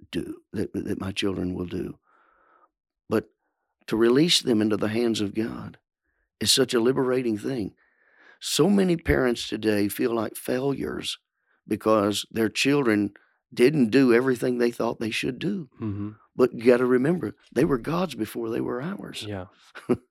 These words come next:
Speaker 2: Yeah. Yeah, that's a real, <clears throat> that's, I wouldn't even have thought that. I mean, that, that is a fantastic revelation that, hey, they're, they're his.
Speaker 1: <laughs> They're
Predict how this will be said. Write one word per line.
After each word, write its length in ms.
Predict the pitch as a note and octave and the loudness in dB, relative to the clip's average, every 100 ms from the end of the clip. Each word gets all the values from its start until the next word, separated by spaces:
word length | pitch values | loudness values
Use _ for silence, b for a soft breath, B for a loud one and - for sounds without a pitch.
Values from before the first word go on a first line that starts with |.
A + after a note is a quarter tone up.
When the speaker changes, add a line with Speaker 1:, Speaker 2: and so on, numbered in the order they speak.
| - - | -14 -6
Speaker 2:
Yeah. 180 | G2+ F#2 A#2 - _ B B | -6 -6 -8 -10 _ B B
Yeah, 140 | A#2+ A2+ | 2 2
that's 240 | A2+ - | 2 2
a 60 | B2+ | 2
real, 200 | B2 A#2+ - | 4 2 0
<clears throat> 80 | C#3 | -2
that's, 440 | C#3 G#2+ G#2+ - - C3 A#2+ | 0 0 -6 -8 -18 -8 4
I 160 | C3 | 4
wouldn't 240 | C3 B2 A2 | 6 2 -2
even 140 | G#2+ | -4
have 120 | G2+ | -6
thought 280 | - G#2+ - | -4 -4 -4
that. 240 | - - _ _ _ - | -14 -20 _ _ _ -10
I 40 | |
mean, 140 | G#2+ G#2+ | -2 2
that, 180 | A2 A2+ | 2 2
that 160 | A2 | 2
is 160 | A2 G#2+ | 2 0
a 120 | G#2 | -4
fantastic 680 | - G#2 G#2 G#2+ G2+ G#2 G2 | -2 -4 -2 -2 -2 -6 -4
revelation 560 | G2+ G2+ G2+ G2+ F#2+ F#2+ | -4 -4 -4 -6 -10 -8
that, 200 | F#2+ F#2+ _ _ _ - | -10 -12 _ _ _ -14
hey, 220 | A2+ G2+ - - | -8 -8 -8 -4
they're, 180 | A2 A2 _ - | -4 -4 _ 0
they're 140 | A2+ | 2
his. 400 | A2+ B2+ F#2+ - _ | 4 0 -2 -10 _
Speaker 1:
<laughs> 40 | |
They're 280 | - - | -14 -10